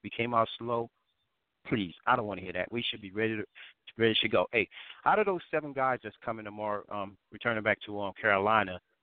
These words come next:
have you looked into seeing which w-, on defense or offense, where can we, meaning exploit, or be, or should we be concerned about any guys that's coming back tomorrow? What position, and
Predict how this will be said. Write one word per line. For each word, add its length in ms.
have 240
you 120
looked 300
into 240
seeing 380
which 160
w-, 400
on 240
defense 400
or 180
offense, 360
where 300
can 220
we, 420
meaning 260
exploit, 640
or 160
be, 200
or 100
should 100
we 140
be 180
concerned 500
about 440
any 200
guys 280
that's 140
coming 200
back 200
tomorrow? 420
What 160
position, 580
and 240